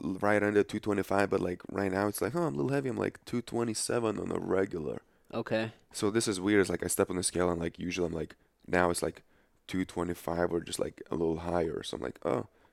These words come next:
Speaker 1: cool, I'll take it."
Speaker 2: Yeah, yeah. So you're, you're twenty pounds out right now?
Speaker 1: Yeah.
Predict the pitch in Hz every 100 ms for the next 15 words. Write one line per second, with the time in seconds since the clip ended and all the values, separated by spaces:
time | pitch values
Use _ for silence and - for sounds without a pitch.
0 | _ _ _ _ _ _ _ _ _ _
1 | _ _ - 131 135 _ 107 123 123 123
2 | 131 _ - - 123 110 101 113 123 113
3 | - 151 151 127 - - - 127 - 127
4 | 123 123 117 120 120 - _ _ _ _
5 | 104 110 98 80 117 123 135 - - -
6 | -